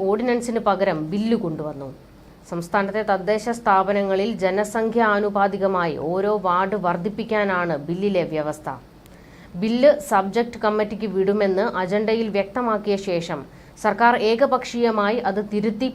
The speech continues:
പാസാക്കിയെന്നാണ് പ്രതിപക്ഷം ഗവർണർക്ക് നൽകിയ പരാതി. നിയമസഭ പാസാക്കിയ ബില്ലുകൾ അനിശ്ചിതമായി പിടിച്ചുവെക്കരുതെന്ന് സുപ്രീം കോടതി നിർദ്ദേശമുള്ളപ്പോഴാണ്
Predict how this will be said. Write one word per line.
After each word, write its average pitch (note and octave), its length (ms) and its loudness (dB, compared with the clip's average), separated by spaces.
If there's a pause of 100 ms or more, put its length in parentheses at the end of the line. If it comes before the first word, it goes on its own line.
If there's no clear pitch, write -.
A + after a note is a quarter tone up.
(120)
പാസാക്കിയെന്നാണ് G3+ 960 0
പ്രതിപക്ഷം G#3 640 -4
ഗവർണർക്ക് G#3+ 580 -2
നൽകിയ E3+ 220 -2 (100)
പരാതി. C#3+ 360 -2 (800)
നിയമസഭ D4 460 6
പാസാക്കിയ C4 560 4
ബില്ലുകൾ G3+ 500 2
അനിശ്ചിതമായി A3 720 -2
പിടിച്ചുവെക്കരുതെന്ന് G3+ 1040 -2
സുപ്രീം G3 440 -2
കോടതി G#3 320 2
നിർദ്ദേശമുള്ളപ്പോഴാണ് G3+ 1300 0